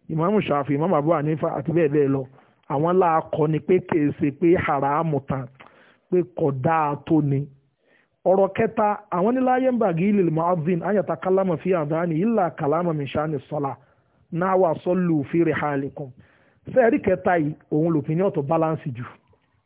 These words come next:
Àwọn ní wípé kò tọ́ kéèyàn máa sọ̀rọ̀ tí bá ti ń pèrun, àbò ń ṣe ìkámà,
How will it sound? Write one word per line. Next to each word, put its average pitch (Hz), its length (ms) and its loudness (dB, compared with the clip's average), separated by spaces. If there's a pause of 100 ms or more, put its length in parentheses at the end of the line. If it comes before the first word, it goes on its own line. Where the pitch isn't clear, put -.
(760)
Àwọn 190 240 2
ní 277 120 2
wípé 277 320 2
kò 247 160 0 (120)
tọ́ 151 240 2 (320)
kéèyàn 175 440 0
máa 160 200 0
sọ̀rọ̀ 143 280 -2
tí 175 100 -4
bá 170 160 0
ti - 160 -4
ń 190 80 -2
pèrun, 147 420 0 (500)
àbò 143 280 -4
ń 165 120 2
ṣe 156 300 0 (920)
ìkámà, 160 600 0